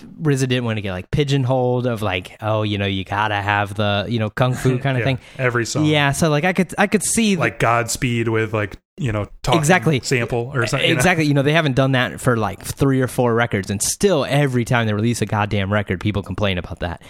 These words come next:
Speaker 1: And yeah, you know,
Speaker 2: Right.
Speaker 1: so I could, I could see, like, rza not wanting to get, like, pigeonholed into that.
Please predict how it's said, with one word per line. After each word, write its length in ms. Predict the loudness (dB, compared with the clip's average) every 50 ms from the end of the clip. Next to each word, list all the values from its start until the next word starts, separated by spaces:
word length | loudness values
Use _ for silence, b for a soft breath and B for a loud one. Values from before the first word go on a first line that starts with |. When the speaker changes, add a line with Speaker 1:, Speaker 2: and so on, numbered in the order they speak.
| B B B B B
Speaker 1:
And 400 | -2 0 0 0 -2 -2 0 2
yeah, 260 | 2 2 0 -2 -4 -2
you 120 | 0 0
know, 100 | 2 2
Speaker 2:
Right. 80 | 2 2
Speaker 1:
so 100 | 2 0
I 60 | 0
could, 180 | 0 -2 -2 0
I 100 | 0 -2
could 160 | -2 -2 -4
see, 540 | -2 -2 0 0 2 2 0 0 0 -2 -2
like, 220 | 0 -2 0 0
rza 260 | 0 0 2 2 0
not 260 | 0 0 0 0 0 -2
wanting 300 | -2 0 0 -2 -2 -2
to 60 | -2
get, 200 | -4 -4 -4 -4
like, 220 | -4 -6 -4 -2
pigeonholed 500 | 0 2 2 2 2 2 2 0 0 0
into 200 | 0 -2 -2 -2
that. 260 | -2 -2 -4 -4 -6